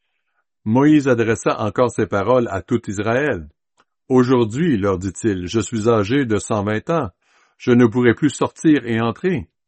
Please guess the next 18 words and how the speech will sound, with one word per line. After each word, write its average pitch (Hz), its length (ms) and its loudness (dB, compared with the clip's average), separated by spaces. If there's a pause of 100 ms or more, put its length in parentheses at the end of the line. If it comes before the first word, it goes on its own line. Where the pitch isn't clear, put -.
(280)
Et 110 160 4
l'Éternel 131 500 2
m'a 104 180 2
dit, 123 420 0
tu - 180 -8
ne 107 100 0
passeras 110 600 0
pas 131 380 2
ce 110 300 -2
Jourdain. » 113 520 -6 (1400)
Ainsi, 127 320 -2
parce 151 260 -4
qu'il 139 160 0
avait 127 180 2
commis 139 320 0
une 113 180 2
erreur 110 340 0
grave, 120 540 -2